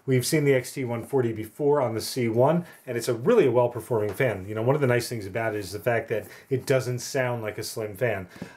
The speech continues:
Uh, some of you may know, slim fans tend to have their own type of noise, uh, which can be a little bit more irritating than the thicker fans. The X T one forty does not exhibit that type of noise. It's actually a very, very quiet fan.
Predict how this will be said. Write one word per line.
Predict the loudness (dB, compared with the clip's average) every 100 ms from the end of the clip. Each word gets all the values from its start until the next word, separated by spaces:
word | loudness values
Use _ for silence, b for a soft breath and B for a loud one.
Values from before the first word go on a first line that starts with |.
| -2
Uh, | 2 2
some | 2 0
of | 2
you | 4
may | 4
know, | 6 8 6 2 B B
slim | -4 -2
fans | 2 2 0
tend | 0 2
to | 2
have | 2 0 0 -6 -8
their | -2 -2 0
own | 2 4 4
type | 4 2 0
of | -2
noise, | 4 8 8 6 0 -6
uh, | -6 -4 -2
which | -2 -2
can | 0 0 2
be | 2
a | 2
little | 4 4
bit | 4 2
more | 0 4
irritating | 6 6 8 6 6 0
than | -4 -4
the | -6 -4
thicker | 2 4 4
fans. | 2 2 2 2 -4 B B _
The | 0 2 2 0
X | -2 -2 -2
T | 0
one | 2 2
forty | 2 4 4 4
does | 2 2
not | 0 2 2 0
exhibit | -2 4 4 4
that | -4 -2
type | -4 -4
of | -4
noise. | -2 -2
It's | -2 -2
actually | -2 0 0
a |
very, | 4 4 4
very | 2 0
quiet | 2 2 2
fan. | 0 0 -2